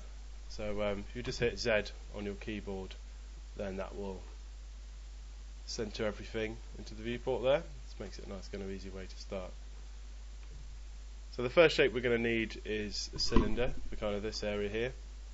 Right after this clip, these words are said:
So if we just click on the cylinder primitive, and then click and drag in the view, and just stretch it out like so, and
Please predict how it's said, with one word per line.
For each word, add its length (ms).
So 40
if 80
we 60
just 180
click 300
on 240
the 300
cylinder 600
primitive, 480
and 80
then 140
click 400
and 180
drag 380
in 160
the 60
view, 280
and 160
just 140
stretch 280
it 60
out 100
like 200
so, 240
and 100